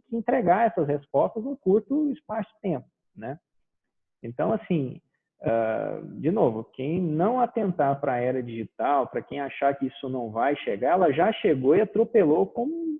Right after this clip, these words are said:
se fosse um trator. Ela não, enfim, as pessoas não, não se aperceberam como foram atingidas, né?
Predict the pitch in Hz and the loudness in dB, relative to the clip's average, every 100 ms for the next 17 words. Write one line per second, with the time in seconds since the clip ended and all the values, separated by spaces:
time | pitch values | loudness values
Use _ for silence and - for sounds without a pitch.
0 | - 247 - - 208 - 285 - 359 - | -6 -6 -4 0 0 0 -10 -4 -4 2
1 | 320 160 120 120 147 277 277 262 262 247 | 4 6 4 0 -4 -8 -8 -8 -10 -14
2 | _ _ _ - 139 - _ _ _ _ | _ _ _ -6 -6 -6 _ _ _ _
3 | _ - 147 185 226 269 285 214 180 190 | _ -2 0 4 4 2 -2 -2 0 0
4 | 190 220 214 208 - 202 175 202 254 269 | 2 2 4 2 4 4 6 6 4 0
5 | 294 - 247 285 302 339 370 226 185 135 | -2 2 2 2 -2 2 4 6 6 4
6 | 127 135 165 | 0 -4 -6